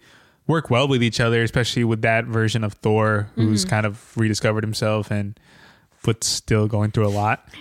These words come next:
Speaker 2: It's so wild to see a situation where Quill is the most serious person.
Speaker 1: Yeah.
Speaker 2: <laughs> Which is the entirety
Speaker 1: Yeah.
Speaker 2: of their time with Thor. Um, oh yeah, but that's, that's the one joke that we didn't mention earlier 'cause I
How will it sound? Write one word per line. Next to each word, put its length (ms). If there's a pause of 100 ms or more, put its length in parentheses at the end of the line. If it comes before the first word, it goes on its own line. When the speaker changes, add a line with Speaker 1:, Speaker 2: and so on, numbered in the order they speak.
(140)
Speaker 2:
It's 160
so 220
wild 520
to 140
see 180
a 20
situation 840
where 300 (500)
Quill 580
is 260
the 100
most 300
serious 360
person. 680
Speaker 1:
Yeah. 380 (360)
Speaker 2:
<laughs> 320
Which 320
is 220 (240)
the 100
entirety 760 (180)
Speaker 1:
Yeah. 360
Speaker 2:
of 180
their 140
time 360
with 120
Thor. 520 (600)
Um, 600 (880)
oh 80
yeah, 180
but 140
that's, 240
that's 260
the 100
one 220
joke 200
that 120
we 100
didn't 320
mention 360
earlier 320
'cause 160
I 120